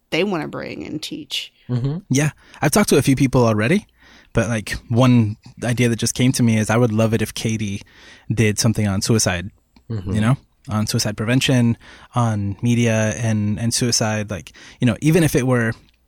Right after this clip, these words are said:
Speaker 3: something short, you know, like, some of these things could ideally be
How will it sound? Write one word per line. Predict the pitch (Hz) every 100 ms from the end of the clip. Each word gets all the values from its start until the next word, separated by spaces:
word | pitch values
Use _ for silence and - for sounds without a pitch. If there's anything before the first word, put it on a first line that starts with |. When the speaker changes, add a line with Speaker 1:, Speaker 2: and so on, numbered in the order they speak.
| _
Speaker 3:
something | - 165 127
short, | - - 165 107 - _
you | 151
know, | 202
like, | 165
some | - 220
of | 208
these | 143
things | 147 135 -
could | 147
ideally | 117 110 123 120 110
be | 110 107 104 101